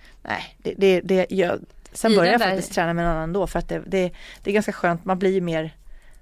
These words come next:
Speaker 1: fokuserad. Framförallt om man är nykär och blir lite så här,
Speaker 2: I den
Speaker 1: det är
Speaker 2: här
Speaker 1: lätt svårt att
Speaker 2: kärleksbubblan.
Speaker 1: koncentrera sig. Ja.
Speaker 2: Ja.
Speaker 1: Man fokar kanske inte riktigt lika mycket.
Speaker 2: Nej. Kör du med P T idag?
Speaker 1: Eh, just nu gör jag inte det.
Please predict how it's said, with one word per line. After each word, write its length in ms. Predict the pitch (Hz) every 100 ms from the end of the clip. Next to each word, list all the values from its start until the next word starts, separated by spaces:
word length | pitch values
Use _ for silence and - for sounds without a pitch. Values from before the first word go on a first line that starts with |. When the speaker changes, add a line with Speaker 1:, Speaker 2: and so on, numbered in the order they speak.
| -
Speaker 1:
fokuserad. 600 | - 175 165 - 170 156
Framförallt 340 | - 185 185 151
om 80 |
man 120 | 165 175
är 60 |
nykär 760 | 170 185 196 175 175 - 202 170
och 80 | 170
blir 160 | 175
lite 220 | 165 165 165
så 120 | -
här, 260 | 95 78 175
Speaker 2:
I 40 |
den 20 | 196
Speaker 1:
det 60 |
är 40 | 190
Speaker 2:
här 60 |
Speaker 1:
lätt 100 | 180
svårt 60 | 196
att 60 | 185
Speaker 2:
kärleksbubblan. 420 | 196 185 180 170
Speaker 1:
koncentrera 420 | 180 175 175 170
sig. 260 | - 151 -
Ja. 320 | 185 180 175 - - - - -
Speaker 2:
Ja. 280 | 190 196 196
Speaker 1:
Man 400 | 180 170 170 - - -
fokar 340 | - 175 -
kanske 240 | 165 165 160
inte 160 | -
riktigt 340 | 156 - 151 -
lika 240 | - -
mycket. 340 | 165 165 - 160 -
Speaker 2:
Nej. 380 | 214 214 220 254 269 - 240
Kör 140 | 262 240
du 60 | 233
med 160 | 226
P 120 | 233 214
T 120 | 285
idag? 240 | 262 247 359 - - 214 240 226 185
Speaker 1:
Eh, 400 | - 180 170 180
just 320 | 185 240 - 220
nu 420 | 233 269 285 285
gör 160 | 233 214
jag 140 | 190 -
inte 400 | 190 151 - 165
det. 260 | 165 240